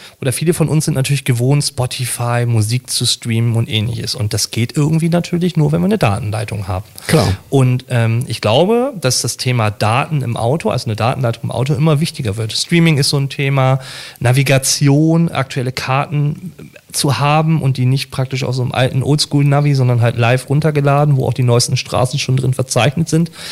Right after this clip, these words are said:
Speaker 1: Ähm, das sind halt Themen. Und, ähm, dass Autos halt auch ein W lan bekommen, ähm, moderne, neue Autos haben das und für ältere kann man was nachrüsten. Da gibt's von der Telekom jetzt ein Produkt, das nennt sich Car Connect.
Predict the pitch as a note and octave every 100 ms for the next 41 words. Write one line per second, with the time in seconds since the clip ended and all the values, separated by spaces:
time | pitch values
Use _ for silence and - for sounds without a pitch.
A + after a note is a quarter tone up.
0 | - - - C3+ C3 A2+ - D#3+ D#3 E3
1 | - G3 D#3 G2+ G#2+ A#2 A2 A2+ - A2+
2 | A2+ A#2 - A#2+ C3 C#3+ - C3 A#2 A#2
3 | A#2 A2 A#2+ D3 F3 F3+ - G3+ G#3+ C#4
4 | - - - - - - - C3+ B2+ B2+
5 | B2 - - - - - C#3+ C3+ C3+ B2
6 | C#3+ C3+ C3 C#3 - B2+ C3 A2+ C#3+ -
7 | - F3 - A2+ E3+ G3+ G3+ A3 G#3 A3
8 | A#3 A2+ - A#2 A#2+ - D3+ C3+ C3 C#3+
9 | E3 F3 E3+ - D3 C#3+ C#3 - D3 C3+
10 | C#3+ C3+ - - B2 - B2 D3 - -